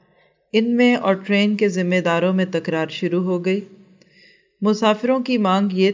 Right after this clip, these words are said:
تھی کہ مذکورہ ناقص کوچ کو نکال دیا جائے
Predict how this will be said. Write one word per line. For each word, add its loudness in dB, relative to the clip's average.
تھی -2
کہ -2
مذکورہ 0
ناقص -2
کوچ -2
کو -2
نکال -2
دیا 0
جائے -4